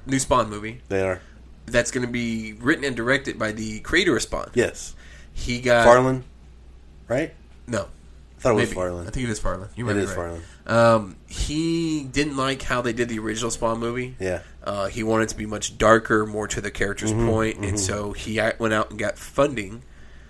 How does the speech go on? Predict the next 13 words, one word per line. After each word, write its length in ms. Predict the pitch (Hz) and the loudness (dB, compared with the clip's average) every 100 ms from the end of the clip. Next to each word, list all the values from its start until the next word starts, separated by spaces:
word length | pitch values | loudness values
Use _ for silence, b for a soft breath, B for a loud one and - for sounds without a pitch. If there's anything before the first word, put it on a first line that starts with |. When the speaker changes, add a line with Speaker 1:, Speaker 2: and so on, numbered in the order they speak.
| b b - | b b -12
Speaker 1:
and 680 | 107 113 117 120 123 123 123 | -4 0 2 2 2 0 0
now 160 | 117 135 | 0 0
he's 160 | 151 156 | 0 -2
gonna 120 | 156 | -2
make 160 | 165 | -2
his 120 | 160 156 | -2 -4
own 100 | 156 | -2
Spawn 300 | - 175 202 | 2 2 2
movie, 180 | 101 | -4
which 180 | 101 107 | -6 -4
is 80 | 113 | 4
Speaker 2:
Yeah. 180 | 131 87 | 4 4
Speaker 1:
fantastic. 880 | 123 131 139 135 - - 170 196 | 2 2 0 -2 -4 0 2 2